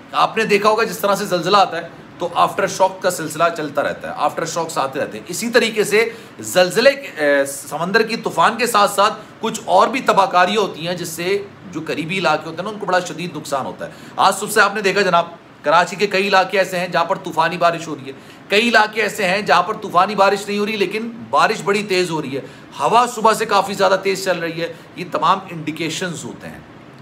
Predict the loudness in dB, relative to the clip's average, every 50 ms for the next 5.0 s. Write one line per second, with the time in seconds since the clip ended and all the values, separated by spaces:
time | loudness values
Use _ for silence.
0 | -12 -10 -10 -8 -6 -2 0 2 4 4 4 2 0 -6 -8 -6 -4 -4 -4 -4
1 | -2 0 0 0 0 -4 -8 -8 -4 0 0 0 0 -2 -6 -8 -8 -8 -8 -8
2 | -6 -4 -2 -2 -2 -2 -4 -6 -4 -4 -4 -4 -4 -8 -10 -6 -2 0 2 2
3 | 0 -2 -4 -12 -14 -10 -8 -8 -4 -2 -2 -2 0 -2 -4 -6 -6 -6 -4 -2
4 | -2 -2 -4 -4 -6 -4 -2 -2 -2 -2 -2 -6 -12 -10 -8 -6 -4 -4 -4